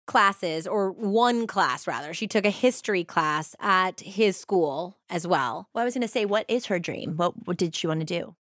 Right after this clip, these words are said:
Speaker 1: I think, honestly, her dream at that point was getting out of the house without children. <laughs>
Speaker 2: Yeah, I mean, but that's, like, real, too. Like, having just an hour outside of the house, yeah.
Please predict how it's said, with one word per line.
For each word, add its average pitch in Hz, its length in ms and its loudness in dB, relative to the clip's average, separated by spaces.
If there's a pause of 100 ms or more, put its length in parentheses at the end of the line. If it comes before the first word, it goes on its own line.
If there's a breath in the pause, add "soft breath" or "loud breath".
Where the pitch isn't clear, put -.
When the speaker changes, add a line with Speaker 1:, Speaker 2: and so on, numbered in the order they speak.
(160)
Speaker 1:
I 311 140 2
think, 415 280 2
honestly, 294 440 0
her 320 120 0
dream 262 240 -2
at 262 120 0
that 220 160 2
point 233 200 -2
was 226 140 0
getting 220 240 0
out 202 120 2
of 190 40 -2
the 196 60 -2
house 196 260 0
without 180 160 0
children. 240 560 2
<laughs> - 380 -12
Speaker 2:
Yeah, 370 300 4
I - 180 2
mean, 339 140 -2
but - 120 -2
that's, 370 260 -2
like, 381 300 0
real, 226 460 0
too. 214 500 -2 (320)
Like, 190 220 0
having 175 540 0
just - 280 -4
an 170 100 0
hour 147 600 0 (320)
outside 208 340 0
of 185 60 0
the 175 100 0
house, 160 480 -2
yeah. 190 320 -4